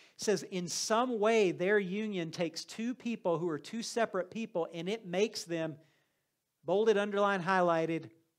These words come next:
one. Because what that union is meant to do is to remind us of God. Because there's a way in which bu-, sexuality and marriage done God's way is a testimony to the world of God.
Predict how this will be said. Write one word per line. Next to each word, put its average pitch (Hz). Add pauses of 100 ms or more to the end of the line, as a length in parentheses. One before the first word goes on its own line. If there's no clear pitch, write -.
one. 143 (1160)
Because 180
what 226
that 220
union 190
is 151
meant 190
to 175
do 165
is 160
to 175
remind 156
us - (480)
of 143
God. 180 (880)
Because 185
there's 165
a 170
way 202
in 180
which 170
bu-, 151 (220)
sexuality 196
and 165
marriage 160
done 175
God's 180
way 175 (340)
is 165
a 160
testimony 214
to 196
the 165
world 165
of 131
God. 165